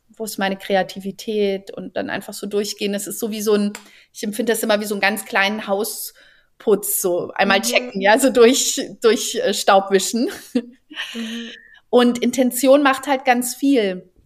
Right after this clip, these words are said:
Speaker 1: Also je feiner, auf einer feineren Ebene wir arbeiten, umso mehr reicht es oft. Ähm, manchmal muss es nicht mal Körperbewegung sein, sondern wirklich so eine Intention zu haben. So, okay, ich, ich bleib heute mal achtsam mit dem oder ich, ähm,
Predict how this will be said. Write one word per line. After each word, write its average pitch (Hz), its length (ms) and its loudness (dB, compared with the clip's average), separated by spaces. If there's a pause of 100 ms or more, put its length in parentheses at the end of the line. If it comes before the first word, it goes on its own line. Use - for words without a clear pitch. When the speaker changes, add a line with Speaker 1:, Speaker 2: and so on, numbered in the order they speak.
Speaker 1:
Also 208 280 2
je 208 180 -4
feiner, 262 720 2
auf - 160 -8
einer 208 100 -4
feineren 233 480 0
Ebene 254 400 -2
wir 220 320 2 (200)
arbeiten, 269 460 -2
umso 233 280 -4
mehr 226 420 4 (220)
reicht 269 420 -4
es - 200 -8
oft. - 440 0
Ähm, 202 500 -2 (360)
manchmal 294 260 -4
muss 254 160 -4
es 285 120 -8
nicht 254 140 -4
mal 226 100 -2
Körperbewegung 226 840 -2
sein, 214 280 0
sondern 214 260 -4
wirklich - 220 -8
so - 100 -8
eine 220 120 -6
Intention 226 640 -2
zu 208 220 -6
haben. 165 380 -8
So, 165 360 -8 (640)
okay, 220 300 -2
ich, - 260 -6
ich - 180 -20 (240)
bleib 185 240 2
heute 190 200 -2
mal 180 200 -2
achtsam 175 420 -2
mit 165 180 -8
dem 160 400 -4
oder 165 440 -4
ich, - 300 -14
ähm, 160 460 -10